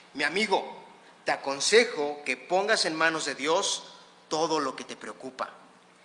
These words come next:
Él te dará su apoyo. Dios nunca deja fracasar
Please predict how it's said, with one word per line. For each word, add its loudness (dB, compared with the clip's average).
Él 0
te 0
dará 2
su -4
apoyo. 2
Dios -2
nunca -2
deja -2
fracasar -2